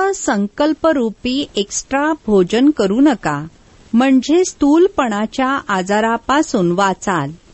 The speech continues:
व्यर्थ संकल्परूपी एक्स्ट्रा भोजन करू नका, म्हणजे स्थूलपणाच्या आजारापासून वाचाल. अव्यक्त इशारे. सत्यता आणि सभ्यता रूपी कल्चरला धारण करा. बाबांना सर्वात चांगली गोष्ट वाटते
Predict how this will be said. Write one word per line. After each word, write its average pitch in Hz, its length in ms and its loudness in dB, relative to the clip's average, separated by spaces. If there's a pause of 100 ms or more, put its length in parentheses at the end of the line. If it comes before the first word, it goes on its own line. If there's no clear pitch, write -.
(220)
व्यर्थ 294 460 0 (200)
संकल्परूपी 262 1080 -2 (120)
एक्स्ट्रा 302 540 -2
भोजन 247 520 2
करू 247 300 0
नका, 220 440 0
म्हणजे 233 480 2
स्थूलपणाच्या 277 960 0
आजारापासून 220 1200 0
वाचाल. 180 560 -2 (960)
अव्यक्त 254 520 -2
इशारे. 165 640 -6 (440)
सत्यता 330 600 -2
आणि 233 420 -2
सभ्यता 254 600 -2
रूपी 269 340 -4
कल्चरला 226 680 -2
धारण 226 440 -2
करा. 160 320 -4 (320)
बाबांना 202 800 -2
सर्वात 214 640 -2
चांगली 202 480 -2
गोष्ट 208 360 -2
वाटते 233 500 -2